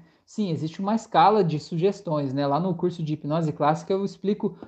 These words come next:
por onde você deve começar, né? Qual o nível de alucinação que você deve começar. Você não deve começar direto pra uma alucinação visual, porque essas são as mais difíceis da pessoa pegar ela.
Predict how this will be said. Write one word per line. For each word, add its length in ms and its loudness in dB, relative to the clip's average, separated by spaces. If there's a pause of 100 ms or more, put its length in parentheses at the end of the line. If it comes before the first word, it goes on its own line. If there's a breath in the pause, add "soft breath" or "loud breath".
por 140 0
onde 200 4
você 200 0
deve 220 4
começar, 640 2
né? 320 -4 (160 loud breath)
Qual 200 6
o 60 4
nível 480 4
de 100 0
alucinação 540 0
que 60 -10
você 80 -4
deve 160 2
começar. 600 0
Você 120 -8
não 120 0
deve 200 2
começar 340 0
direto 460 2
pra 80 -4
uma 140 2
alucinação 520 -2
visual, 460 2 (140 loud breath)
porque 240 0
essas 260 2
são 120 -4
as 120 -2
mais 280 2
difíceis 600 0
da 100 4
pessoa 380 0
pegar 380 4
ela. 260 0